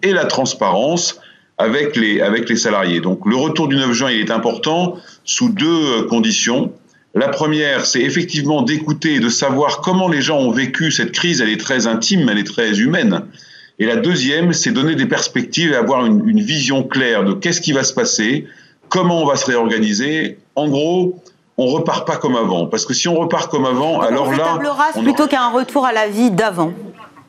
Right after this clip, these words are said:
Speaker 1: Voilà, exactement.
Speaker 2: Le, il y a aussi ce, ce, ce cas qui, qui est, qui va être fréquent, hein. Euh, ces salariés placés en chômage partiel,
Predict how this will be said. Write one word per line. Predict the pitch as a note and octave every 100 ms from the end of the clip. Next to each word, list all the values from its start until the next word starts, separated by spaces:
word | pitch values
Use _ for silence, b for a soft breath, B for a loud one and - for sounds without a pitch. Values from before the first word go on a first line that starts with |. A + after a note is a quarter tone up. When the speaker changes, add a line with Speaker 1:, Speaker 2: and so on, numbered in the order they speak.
| -
Speaker 1:
Voilà, | F#2+ F#2+ E2 F2+
exactement. | F2 - - - - _ _ _ _ _ _ _ _ _ B B B -
Speaker 2:
Le, | B3 B3+ B3+ B3 G#3
il |
y | C4+
a |
aussi | C#4 G4
ce, | D#4 B3
ce, | - B3 A#3
ce | -
cas | A#3+ - -
qui, | - A3 G3+ F3
qui | - F3+ F3+
est, | E3 D#3+ - - A2+ D#3+
qui | E3+
va | D#3 F#3+
être | F#3+ F#3
fréquent, | E3 G#3+ G3+ D#4 C#4+
hein. | C#4 B B B B
Euh, | G3+ G3+ G3 G3+
ces | -
salariés | A3+ B3+ A#3+ A#3 C4+
placés | A#3 G#3+ B3+
en | A3+ G#3 G3+
chômage | A#3 A3+ A3
partiel, | - A3 - C4+ E4+